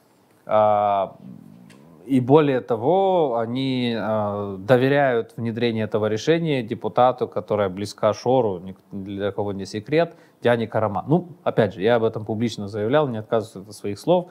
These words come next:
А партия коммунистов давно под полным контролем Милана Шора.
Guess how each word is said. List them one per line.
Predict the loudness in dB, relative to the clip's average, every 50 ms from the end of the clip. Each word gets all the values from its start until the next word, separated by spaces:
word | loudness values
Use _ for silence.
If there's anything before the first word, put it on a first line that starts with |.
| -18 -20 -20 -20 -20 -14 -8
А | -6 0
партия | 2 2 2 2 0 -2
коммунистов | -2 -2 -2 0 0 0 0 0 -2 -2 -2 -2
давно | -4 -4 -4 -2 -2 -2 0 0 0 -2 -2
под | -4 -6 -2
полным | 0 0 0 0 0 -4 -4
контролем | -6 -6 -4 -2 -2 -2 -4 -6
Милана | -6 -8 -8 -8 -8 -8
Шора. | -4 -2 -2 -2 -2 -4